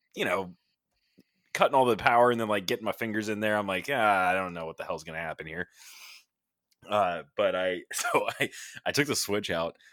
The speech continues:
swapped the new switch in, and I'm there, and I'm like, "All right, well, I'm not gonna s-, flip this switch with my bare hands because God knows if I wired it right." So I'm, like, there, and I'm st-, I'm, like, whacking it with a spatula,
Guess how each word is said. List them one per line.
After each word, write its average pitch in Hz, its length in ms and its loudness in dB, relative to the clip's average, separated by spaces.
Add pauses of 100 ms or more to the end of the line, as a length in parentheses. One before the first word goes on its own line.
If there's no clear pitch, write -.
(320)
swapped 123 400 4
the 127 60 4
new 110 140 0
switch 95 320 -4
in, 82 340 -8 (300)
and 107 120 2
I'm 110 100 2
there, 117 220 6
and 101 120 -4
I'm 104 80 -2
like, 101 240 -2
"All 123 60 4
right, 95 160 6
well, 98 120 4
I'm 117 60 4
not 165 140 0
gonna 143 120 -2
s-, - 260 -4 (200)
flip 117 340 0
this 92 160 -6
switch 104 400 0
with 90 100 -8
my 87 100 -2
bare 87 220 -2
hands 85 360 -8
because 87 320 -10 (100)
God 98 200 -2
knows 90 200 -4
if 85 80 -8
I 80 80 -2
wired 85 280 -2
it 78 100 -10
right." 82 300 -8
So 107 120 -2
I'm, 101 160 2
like, 92 260 -2
there, 113 300 2
and 101 100 -4
I'm 95 180 -4
st-, - 220 -8
I'm, 95 120 -6
like, 92 140 -8
whacking 90 480 -6
it 110 100 -8
with 92 80 -14
a 76 60 -16
spatula, 127 680 -6